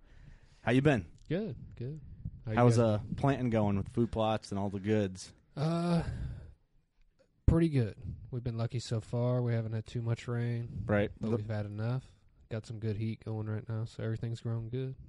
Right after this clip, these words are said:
Speaker 1: Right. What'd you plant for, I mean, corn, soybeans, of course,
Speaker 2: Yeah,
Speaker 1: but
Speaker 2: them are both done.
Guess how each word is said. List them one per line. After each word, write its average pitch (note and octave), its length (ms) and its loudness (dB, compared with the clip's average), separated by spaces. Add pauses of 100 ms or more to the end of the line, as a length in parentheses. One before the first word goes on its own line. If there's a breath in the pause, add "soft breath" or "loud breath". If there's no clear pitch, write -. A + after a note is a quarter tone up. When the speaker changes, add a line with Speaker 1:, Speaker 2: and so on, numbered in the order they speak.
Speaker 1:
Right. F#2+ 180 0
What'd C3+ 160 6
you D#3 60 4
plant C#3 300 0
for, A#2+ 280 4
I B2 40 2
mean, G#2+ 320 2 (320)
corn, G2+ 260 2
soybeans, F#2+ 460 0
of E2+ 80 -12
course, F#2+ 240 0
Speaker 2:
Yeah, A2+ 140 6
Speaker 1:
but A2+ 120 4
Speaker 2:
them B2 100 2
are A#2+ 40 4
both A2+ 360 4
done. A2 340 -2